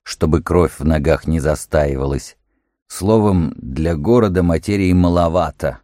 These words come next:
учитывая, что под ней приходилось прятать. Наверное, её видели гораздо больше мужчин и гораздо меньше одетой,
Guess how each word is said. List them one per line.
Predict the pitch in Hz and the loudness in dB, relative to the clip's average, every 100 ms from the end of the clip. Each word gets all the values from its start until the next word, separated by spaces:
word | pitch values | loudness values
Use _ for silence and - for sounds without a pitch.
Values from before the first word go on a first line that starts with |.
| _ _ _ | _ _ _
учитывая, | 85 82 - 107 98 95 92 85 | -4 -4 0 0 2 4 4 2
что | - - 95 95 | -2 -6 0 0
под | 92 82 78 | 0 0 2
ней | 82 82 | 0 2
приходилось | 78 - 71 65 69 69 - | -2 -2 -4 -4 -4 -4 -6
прятать. | - 71 67 - - - _ _ _ _ _ _ _ _ _ _ _ _ | -4 0 0 -2 -18 -20 _ _ _ _ _ _ _ _ _ _ _ _
Наверное, | - 80 82 104 101 101 | -4 0 2 2 4 2
её | 92 98 | 2 2
видели | 98 98 80 78 | 2 0 2 0
гораздо | 76 80 73 62 73 | 0 -2 -2 -2 -2
больше | 110 110 - 69 | 0 -2 -4 -4
мужчин | 64 64 - 113 110 65 - _ | -4 -6 -2 2 2 0 -8 _
и | 64 73 | -8 -2
гораздо | 73 71 64 71 | 0 0 -2 0
меньше | 76 82 69 - | 2 2 0 -4
одетой, | 65 67 113 113 65 57 | -6 0 2 2 -2 -10